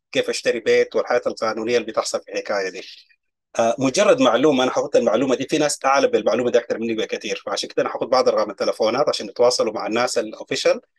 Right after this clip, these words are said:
في نفس الوقت معانا في الجروب ناس بتاعين عقار، ناس بتاعين business، ناس عندها خبرة في الموضوع ده أكتر،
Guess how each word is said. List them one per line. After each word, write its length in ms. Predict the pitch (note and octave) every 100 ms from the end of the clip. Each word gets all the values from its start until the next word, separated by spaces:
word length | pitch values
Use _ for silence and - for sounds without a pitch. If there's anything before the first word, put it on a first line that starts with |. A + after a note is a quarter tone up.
| - -
في 80 | C3+
نفس 160 | D3+
الوقت 280 | C3+ - -
معانا 200 | A#2+ C3
في 100 | B2+
الجروب 240 | G#2 C3 B2+
ناس 180 | A2+ -
بتاعين 300 | - G#2+ F#2+
عقار، 340 | G2+ A#2+ A2+
ناس 220 | A2 G#2+
بتاعين 260 | A2+ A2 G2+
business، 400 | A2 A#2 G#2+ A#2
ناس 140 | G#2+
عندها 240 | A#2 A#2 -
خبرة 220 | E3+ -
في 60 |
الموضوع 300 | A2 G#2 -
ده 160 | - -
أكتر، 360 | - D3 F3+